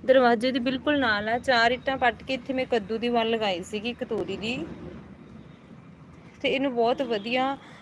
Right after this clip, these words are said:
ਸਬਜ਼ੀਆਂ ਲੱਗ ਰਹੀਆਂ ਨੇ। ਬਸ ਇੰਨਾ ਵੀ ਆਪਾਂ ਨੂੰ ਘਰ ਦੀਆਂ ਚੀਜ਼ਾਂ ਪਾਉਣੀਆਂ ਪੈਂਦੀਆਂ ਵਾ, ਜਿਹੜੀਆਂ ਆਪਣਾ ਵੇਸਟੇਜ ਹੁੰਦਾ ਵਾ, ਨਿੰਬੂ ਦੇ ਛਿਲਕੇ ਹੋ ਗਏ, ਖੀਰੇ ਦੇ। ਅੱਜ ਕੱਲ੍ਹ ਮਤੀਰੇ ਗਰਮੀਆਂ 'ਚ ਬਹੁਤ ਖਾਧੇ ਜਾਂਦੇ ਨੇ।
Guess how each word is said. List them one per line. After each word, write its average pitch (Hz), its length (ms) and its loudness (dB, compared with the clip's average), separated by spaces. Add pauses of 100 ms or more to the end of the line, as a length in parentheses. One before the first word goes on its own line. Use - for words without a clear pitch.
(540)
ਸਬਜ਼ੀਆਂ 240 420 0
ਲੱਗ 214 240 0
ਰਹੀਆਂ 220 260 0
ਨੇ। 254 140 0
ਬਸ 302 320 2
ਇੰਨਾ 254 300 0
ਵੀ 269 160 0
ਆਪਾਂ 262 220 0
ਨੂੰ 262 100 0
ਘਰ 254 220 6
ਦੀਆਂ 233 240 -2
ਚੀਜ਼ਾਂ 240 520 -2 (520)
ਪਾਉਣੀਆਂ 233 360 0
ਪੈਂਦੀਆਂ 180 460 -6
ਵਾ, 214 240 -8 (500)
ਜਿਹੜੀਆਂ 240 300 -2
ਆਪਣਾ 247 260 -2
ਵੇਸਟੇਜ 233 520 -2
ਹੁੰਦਾ 220 340 -2
ਵਾ, 220 260 -2 (320)
ਨਿੰਬੂ 233 320 -2
ਦੇ 233 140 -2
ਛਿਲਕੇ 233 480 -2
ਹੋ 233 180 2
ਗਏ, 226 400 -4 (560)
ਖੀਰੇ 233 440 -2
ਦੇ। 233 340 -2 (560)
ਅੱਜ 220 140 -4
ਕੱਲ੍ਹ 240 300 0
ਮਤੀਰੇ 233 560 -2
ਗਰਮੀਆਂ 233 380 0
'ਚ 240 80 -10
ਬਹੁਤ 220 320 -2
ਖਾਧੇ 233 360 -2
ਜਾਂਦੇ 226 360 -2
ਨੇ। 220 260 -8